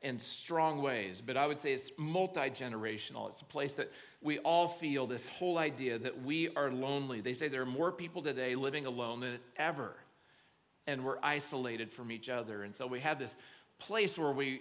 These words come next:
you know, we know that we want relationships and we want to have people around us, but we're not sure how to get it.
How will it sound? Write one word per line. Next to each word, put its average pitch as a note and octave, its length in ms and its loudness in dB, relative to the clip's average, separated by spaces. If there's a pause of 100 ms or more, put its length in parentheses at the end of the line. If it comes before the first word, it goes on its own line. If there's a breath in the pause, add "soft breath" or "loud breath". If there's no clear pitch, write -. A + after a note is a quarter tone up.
you C#3+ 80 -4
know, A#2+ 160 -4
we D3 160 0
know E3 340 6
that D#3 280 2
we C#3 240 0 (180 loud breath)
want E3 320 2
relationships C#3+ 880 0
and C3+ 160 -6
we D3 140 0
want F#3 240 2
to D#3+ 80 -6
have F#3+ 340 2
people E3 240 -2
around C#3+ 340 2
us, C3+ 160 -2
but D3 160 -2
we're D#3+ 120 2
not F3+ 180 2
sure F3 200 2
how F#3 200 2
to F3 80 2
get C#3+ 240 0
it. C3+ 160 0